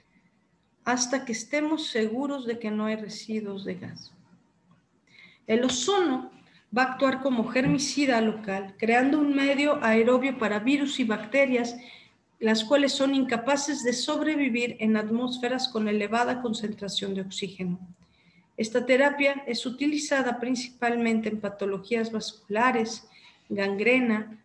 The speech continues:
ulceraciones, cicatrización, desinfección de heridas e infecciones de piel.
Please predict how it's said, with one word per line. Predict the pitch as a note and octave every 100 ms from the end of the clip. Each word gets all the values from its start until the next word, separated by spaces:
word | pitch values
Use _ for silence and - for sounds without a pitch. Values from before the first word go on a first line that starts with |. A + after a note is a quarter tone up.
| _
ulceraciones, | G#3 G3 - C#4 C4 C4 - B3 A#3+ G#3 G3+ - _ _ -
cicatrización, | - C#4+ C#4 C#4 B3+ B3 A#3 A3+ C4 C4 D4+ - - _ _ _
desinfección | G3 B3+ C#4+ D#4 D4 B3+ B3 - A#3+ A3+
de |
heridas | G#3+ A#3+ C4 C4 C4 -
e |
infecciones | G#3+ A#3 A3 A3+ - A3 G#3+ G3+ G3
de | F#3
piel. | - E3+ E3